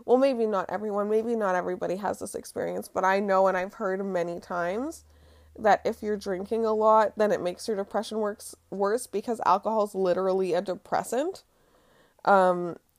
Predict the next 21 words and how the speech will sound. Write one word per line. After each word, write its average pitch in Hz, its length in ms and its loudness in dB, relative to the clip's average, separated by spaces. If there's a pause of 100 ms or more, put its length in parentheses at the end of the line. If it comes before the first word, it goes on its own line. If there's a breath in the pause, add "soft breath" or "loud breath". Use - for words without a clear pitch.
(220)
and 196 500 2 (360 soft breath)
my 196 140 4
depression 226 440 0
was 220 180 -2
way 214 160 0
worse. 202 280 -2
My 196 180 0
anxiety 185 560 -2
was 202 200 -4
really 208 260 -2
bad. 208 320 2
I 202 60 2
was 196 220 -4
living 196 260 -4
in 196 80 0
a, 185 140 -2
in 202 180 -4
a 196 100 0
really 185 460 -2
unsafe 180 540 -6
apartment. 196 760 -2